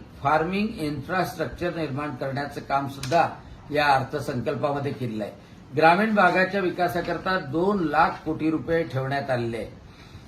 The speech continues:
आणि प्रधानमंत्री आवास योजनेमधलं घर आहे ते आता मोफत, अ, वीज त्याला मिळेल आणि स-, अ,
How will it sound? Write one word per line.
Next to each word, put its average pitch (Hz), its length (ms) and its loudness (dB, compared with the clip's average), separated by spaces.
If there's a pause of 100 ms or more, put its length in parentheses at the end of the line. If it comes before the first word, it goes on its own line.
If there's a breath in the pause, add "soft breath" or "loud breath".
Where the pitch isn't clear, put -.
आणि 196 380 4 (380)
प्रधानमंत्री 180 840 4
आवास 160 440 0
योजनेमधलं 156 920 -2 (920)
घर 208 280 8
आहे 135 340 2 (460)
ते 202 80 4
आता 202 340 6
मोफत, 180 560 2 (580)
अ, 151 360 0
वीज 165 520 0
त्याला 175 240 6
मिळेल 165 400 0 (160)
आणि 151 240 -2 (360)
स-, - 40 -10
अ, 143 420 -2